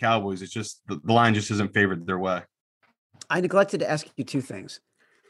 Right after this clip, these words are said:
Speaker 2: You just mentioned you already bet the under on this game. The total on the Panthers Cowboys is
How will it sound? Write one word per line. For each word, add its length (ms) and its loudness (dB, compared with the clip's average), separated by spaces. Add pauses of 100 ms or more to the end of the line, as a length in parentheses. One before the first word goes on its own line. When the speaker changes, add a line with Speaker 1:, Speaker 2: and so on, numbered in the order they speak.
(240)
Speaker 2:
You 100 2
just 160 6
mentioned 320 4
you 80 8
already 220 2
bet 160 2
the 100 -2
under 220 -2
on 100 -2
this 160 -8
game. 260 -8
The 80 -10
total 300 0
on 100 2
the 80 0
Panthers 340 -4
Cowboys 460 -2
is 160 -12